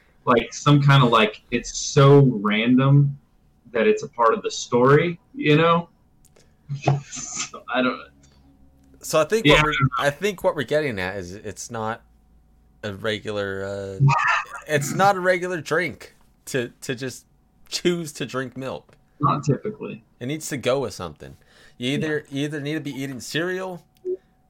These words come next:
Speaker 2: milk and cookies is fine, uh, making a shake, or a
Speaker 1: Or milk steak.
Speaker 2: milk steak, of course. Uh, you know, e-, everyone knows about milk steak, though. I thought, I
Speaker 1: Yeah.
Speaker 2: thought that would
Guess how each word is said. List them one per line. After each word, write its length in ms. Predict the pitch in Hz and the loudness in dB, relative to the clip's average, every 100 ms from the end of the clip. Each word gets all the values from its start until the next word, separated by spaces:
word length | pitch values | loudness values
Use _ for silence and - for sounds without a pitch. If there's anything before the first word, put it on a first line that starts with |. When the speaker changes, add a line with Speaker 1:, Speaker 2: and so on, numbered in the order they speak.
| _ | _
Speaker 2:
milk 320 | 120 139 170 | -4 -2 -2
and 140 | 160 123 | -4 -8
cookies 400 | 175 180 180 170 | -8 -8 -12 -10
is 160 | 165 | -12
fine, 460 | - 160 165 165 165 _ _ _ _ _ _ _ _ - | -8 -6 -6 -10 -14 _ _ _ _ _ _ _ _ -12
uh, 280 | 117 117 117 - | -10 -10 -14 -14
making 340 | 131 143 - 131 | -8 -8 -6 -8
a 60 | |
shake, 600 | 92 - 131 165 165 - _ _ _ _ _ _ _ _ _ _ _ _ _ _ _ _ _ | -6 -6 -4 -4 -8 -20 _ _ _ _ _ _ _ _ _ _ _ _ _ _ _ _ _
or 220 | 120 117 | -8 -4
a 340 | 107 104 101 95 - 220 _ _ _ | -2 -4 -6 -10 -14 -14 _ _ _
Speaker 1:
Or 100 | 123 | -2
milk 260 | 127 143 139 | 4 6 6
steak. 360 | - 113 98 _ _ _ _ | 2 -2 -2 _ _ _ _
Speaker 2:
milk 320 | 123 147 180 | 0 0 0
steak, 560 | - - 67 - - _ _ 156 - 160 135 | -6 -8 -10 -12 -20 _ _ -6 0 2 2
of 160 | 127 | -2
course. 420 | - 147 117 92 | 0 2 2 -2
Uh, 140 | 123 135 | -10 -10
you 100 | 135 | -8
know, 260 | 127 113 113 _ - - - _ - _ _ - | -4 -6 -6 _ -20 -20 -20 _ -20 _ _ -6
e-, 40 | 143 | -4
everyone 300 | 170 185 170 | -2 -4 -4
knows 160 | 139 123 | -6 -6
about 180 | 120 117 | -8 -4
milk 220 | 123 123 | -6 -6
steak, 280 | - 90 - | -8 -8 -6
though. 100 | 87 | -6
I 60 | 90 | -4
thought, 240 | 117 117 | -4 -4
I 80 | 113 | 0
Speaker 1:
Yeah. 140 | - | 4
Speaker 2:
thought 120 | 123 131 | 4 4
that 160 | 120 | 2
would 140 | 110 | 2